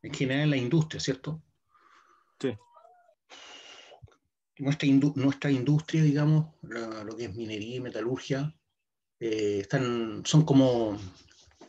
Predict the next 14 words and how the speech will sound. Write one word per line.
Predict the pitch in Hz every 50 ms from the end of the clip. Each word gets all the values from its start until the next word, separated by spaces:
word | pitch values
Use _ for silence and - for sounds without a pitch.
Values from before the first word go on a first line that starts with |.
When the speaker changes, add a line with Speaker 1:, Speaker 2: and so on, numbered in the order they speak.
| _ _ _ _ _ - -
Speaker 1:
es | - 156
como | - 175 170 151
una | 143 139
secuencia, | - - 147 160 - 170 180 160 135 - - 117
es | - 131 135
una | 139 139 131 127
cadena, | - 107 117 139 151 131 98 90 -
¿cierto? | - - 123 - - - 151 156 - _ - _ _ _ _ _ _ _ - - - - - - - _
Nosotros | - - - - 135 - 135
los | 131 117
mineros | 117 117 113 117 127 135 147 165 165 170 175 160 156 - _ _ _ - _ _ _ _
sacamos | - - - 113 - 131 135 139 143 143 147 147 143
el | 139 139
material | 139 131 131 131 131 131 139 139 147 147 151 160 156